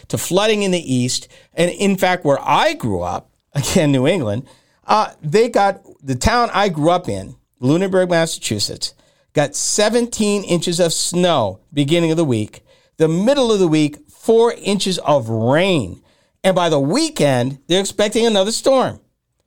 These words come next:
That's not normal. These extreme weather events. Now,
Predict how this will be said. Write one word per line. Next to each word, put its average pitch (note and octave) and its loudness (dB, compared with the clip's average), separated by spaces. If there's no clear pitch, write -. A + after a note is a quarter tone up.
That's C#4+ 0
not G#3+ 2
normal. A#3 0
These C#4+ 0
extreme A3+ 0
weather F#3+ 4
events. C3+ -2
Now, C#3+ 0